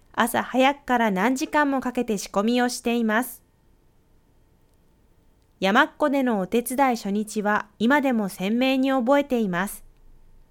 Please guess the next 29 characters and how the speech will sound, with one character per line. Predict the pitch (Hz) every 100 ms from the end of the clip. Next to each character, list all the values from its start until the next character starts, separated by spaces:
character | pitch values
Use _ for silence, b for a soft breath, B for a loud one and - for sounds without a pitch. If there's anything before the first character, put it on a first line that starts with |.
| - - _ - _ _ _ _ _ _ -
「豆 | 220 262 294
腐 | 349
を | 349 320
作 | - 285
る | 277
の | 262 214
は | 190 175
そ | - 185
ん | 233
な | 262
に | 277
難 | 233 180 220 302
し | -
く | 302
な | 214 202
い | 294
だ | 302
ろ | 277 233 214 - _ _
う」 | -
が | 196
正 | - 190 233
直 | 254 269
な | 247 214
気 | 165
持 | 185
ち | - 220
で | 240
し | -
た。 | 208 -